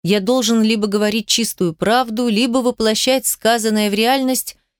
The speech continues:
иначе меня постигнет кара. К примеру, можно без опаски сказать:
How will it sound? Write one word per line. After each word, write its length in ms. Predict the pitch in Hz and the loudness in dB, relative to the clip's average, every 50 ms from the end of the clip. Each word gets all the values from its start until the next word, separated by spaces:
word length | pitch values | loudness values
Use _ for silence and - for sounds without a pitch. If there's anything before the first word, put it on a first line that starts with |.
| _ _ | _ _
иначе 420 | - 226 220 226 247 254 - - 226 | 0 2 2 2 2 0 0 0 0
меня 240 | 226 220 220 214 | 2 2 2 0
постигнет 640 | 208 - 185 - - - 190 190 180 185 185 180 - | 0 -2 -4 -4 -2 -4 -4 -2 0 0 0 -2 -4
кара. 420 | _ - 175 165 160 151 151 151 - _ _ _ _ _ _ _ _ _ _ | _ -2 -2 0 0 -2 -4 -8 -10 _ _ _ _ _ _ _ _ _ _
К 80 | _ | _
примеру, 560 | _ 208 233 233 247 285 302 269 202 175 160 - _ _ _ _ _ _ _ _ _ | _ 0 2 2 2 2 2 0 0 -2 -4 -6 _ _ _ _ _ _ _ _ _
можно 320 | 214 277 320 294 285 302 | 0 0 2 0 0 0
без 180 | 254 269 233 247 | 0 0 0 0
опаски 400 | 240 233 - 254 269 - - - | 0 0 0 -2 -2 -2 -4 -4
сказать: 560 | - - - 262 240 208 185 160 156 - | -4 -2 -2 -2 0 0 -2 -2 -2 -8